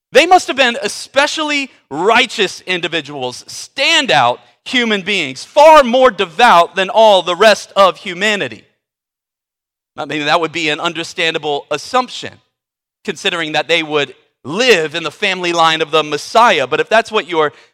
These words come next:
thinking, uh, you'd be wrong. A dead wrong, in fact. Think about some of the characters we've met so far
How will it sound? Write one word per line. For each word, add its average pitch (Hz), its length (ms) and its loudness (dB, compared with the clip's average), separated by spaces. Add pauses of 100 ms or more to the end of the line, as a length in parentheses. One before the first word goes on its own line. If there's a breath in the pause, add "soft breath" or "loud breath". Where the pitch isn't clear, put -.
(160 soft breath)
thinking, 226 680 -6 (1160)
uh, - 80 -18
you'd 156 220 -12
be 190 140 -10
wrong. 160 400 -8 (1080)
A 139 120 -10
dead 214 340 -4
wrong, 131 440 -6 (380)
in 143 160 -8
fact. - 500 -10 (2000)
Think 277 140 -4
about 320 180 6
some 254 180 -2
of 247 60 2
the 214 80 0
characters 202 760 0
we've 175 200 -6
met 196 280 -6
so 156 240 -4
far 127 520 -2